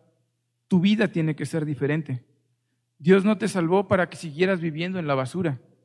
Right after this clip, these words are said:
Dios no te salvó para que siguieras viviendo en todas esas malas acciones y malas obras que tenías antes. Él te salvó para hacerte su hijo y para hacerte su heredero. Te salvó para tener una relación personal contigo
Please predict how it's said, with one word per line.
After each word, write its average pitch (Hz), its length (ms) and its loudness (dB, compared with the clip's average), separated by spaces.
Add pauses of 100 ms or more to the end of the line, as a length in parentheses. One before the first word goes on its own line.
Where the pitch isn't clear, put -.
(380)
Dios 185 200 4
no 208 120 2
te 208 80 -6
salvó 180 300 0
para 185 180 2
que 165 80 -14
siguieras 175 380 -2
viviendo 175 560 -6 (240)
en 151 140 -8
todas 196 240 0
esas 196 220 -8
malas 185 380 -2
acciones 175 480 -4
y 165 60 -8
malas 170 320 -6
obras 170 300 -4
que 151 100 -12
tenías 151 340 -10
antes. 151 480 -12 (640)
Él 175 140 0
te 220 100 0
salvó 190 380 0
para 165 160 4
hacerte 170 320 -4
su 151 160 -4
hijo 165 440 -4 (200)
y 147 80 -6
para 160 180 2
hacerte 180 320 -4
su 165 140 -6
heredero. 147 500 0 (680)
Te 175 80 -2
salvó 180 280 2
para 190 220 4
tener 175 240 0
una 190 180 2
relación 170 480 0
personal 175 400 -4
contigo 175 600 -4